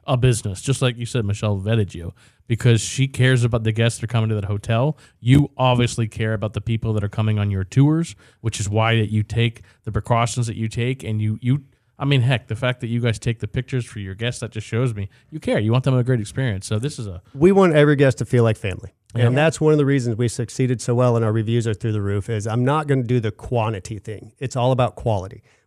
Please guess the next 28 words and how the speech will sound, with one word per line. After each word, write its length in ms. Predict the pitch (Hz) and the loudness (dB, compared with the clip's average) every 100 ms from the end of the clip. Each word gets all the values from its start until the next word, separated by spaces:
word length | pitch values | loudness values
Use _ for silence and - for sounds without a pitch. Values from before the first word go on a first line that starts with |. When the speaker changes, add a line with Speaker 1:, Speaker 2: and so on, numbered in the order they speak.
| - | -8
Speaker 2:
We 100 | 120 | -4
limit 320 | 117 139 147 | 0 2 2
our 80 | 139 | 2
group 240 | 120 131 - | 2 0 0
sizes. 500 | 127 120 117 120 - _ 127 | 0 0 0 -4 -8 _ -8
We 100 | 113 | -8
take 320 | - 143 139 | -4 -2 -2
care 160 | 123 127 | -2 -2
of 100 | 120 | -4
each 140 | - | -6
guest. 240 | 113 107 | -6 -4
We 60 | 127 | 0
want 180 | 139 170 | 0 0
you 80 | 127 | -2
to 60 | |
feel 160 | - 127 | -2 -2
like 180 | 120 110 | -2 -4
you're 80 | |
with 160 | 104 95 | -6 -6
family. 460 | 104 92 90 - 113 | -8 -10 -10 -14 -8
I 60 | |
mean, 360 | 113 113 110 127 151 | -4 -4 -6 -12 -6
my 200 | 123 147 | -4 -2
guides 520 | 123 131 120 98 98 | 0 2 2 -2 -4
get 300 | 123 107 - | -4 -4 -4
thank 200 | 131 123 | -2 -2
you 120 | 117 | -2
letters 320 | 104 98 - | -4 -6 -10